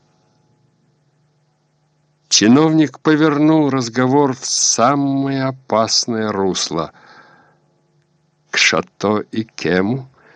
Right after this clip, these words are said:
и Ахимас уже готов был изменить свое решение. Господин Фандорин живым отсюда не уйдет.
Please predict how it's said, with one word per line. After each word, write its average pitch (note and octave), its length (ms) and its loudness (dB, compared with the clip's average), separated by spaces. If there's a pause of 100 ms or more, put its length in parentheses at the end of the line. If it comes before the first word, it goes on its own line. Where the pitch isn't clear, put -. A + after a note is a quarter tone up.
(1000)
и G#1+ 80 -6
Ахимас E2 640 -2
уже A2+ 180 -6
готов G2 440 -6
был G2+ 260 -6
изменить G2+ 580 0
свое D#2+ 320 -4
решение. D#2+ 500 -4
Господин E2+ 440 -4
Фандорин F#2 580 -2
живым G2+ 640 0
отсюда C#2+ 500 -8
не D2 140 -10
уйдет. D#2+ 540 -10